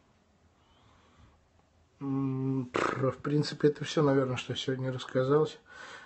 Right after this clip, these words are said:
вам хотел из интересного. Потому,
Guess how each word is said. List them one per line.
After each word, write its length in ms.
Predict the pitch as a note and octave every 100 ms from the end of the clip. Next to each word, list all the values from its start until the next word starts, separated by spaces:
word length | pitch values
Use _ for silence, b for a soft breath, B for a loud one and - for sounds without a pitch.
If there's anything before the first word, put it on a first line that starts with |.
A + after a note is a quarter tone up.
| B
вам 280 | B2+ B2
хотел 500 | A#2+ C3 B2 C3 B2+ - -
из 160 | B2+
интересного. 760 | B2+ C3 C#3 A#2+ A2 A2+ A2+ A2+ B B _ B B B B B B - B2+
Потому, 400 | B2+ - C3 D3+